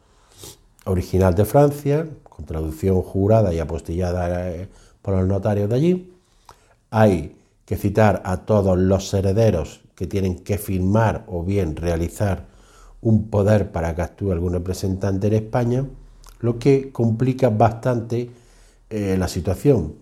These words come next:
porque en este caso los herederos estaban localizados. Pero en otro caso que me plantearon, resulta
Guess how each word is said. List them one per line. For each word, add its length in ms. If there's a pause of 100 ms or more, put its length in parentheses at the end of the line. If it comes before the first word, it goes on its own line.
(120)
porque 220
en 80
este 200
caso 380
los 160
herederos 420
estaban 500
localizados. 920 (680)
Pero 400 (260)
en 120
otro 220
caso 320
que 80
me 120
plantearon, 720
resulta 680